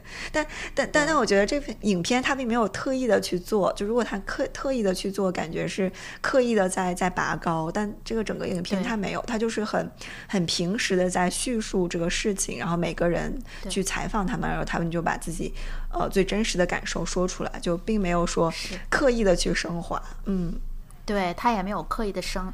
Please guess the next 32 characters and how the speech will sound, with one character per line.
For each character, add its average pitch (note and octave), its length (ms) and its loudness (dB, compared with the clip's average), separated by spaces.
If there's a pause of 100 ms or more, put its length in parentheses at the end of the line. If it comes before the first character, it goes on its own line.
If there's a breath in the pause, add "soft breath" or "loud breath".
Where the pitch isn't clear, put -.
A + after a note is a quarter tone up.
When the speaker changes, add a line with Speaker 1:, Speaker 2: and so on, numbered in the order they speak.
Speaker 2:
煽 A3 340 -2
情。 - 140 -8
Speaker 1:
对， F#3+ 140 2
对， - 320 0
对。 - 180 -8
Speaker 2:
他 G#3 80 -4
只 E3+ 140 -4
是 G3 120 -6
把 E3 300 0
每 E3+ 280 -4
个 F3+ 140 -4
救 G3 220 -2
援 E3 220 -4
人 D#3 180 -8
员 D3+ 300 -6
都 F#3 200 -4
写-， - 280 -6
做 G#3 180 0
了 E3 100 -6
一 D#3+ 140 -8
个 F#3 120 -6
侧 G3 280 -6
写， - 220 -4
Speaker 1:
嗯。 F#3 120 0
Speaker 2:
就 C#3+ 120 -6
是 - 120 -12
交 D#3+ 180 -6
代 D#3+ 160 -8
了 D#2 120 -12
一 - 40 -10
下 D#3+ 220 -4
他 E3 320 -4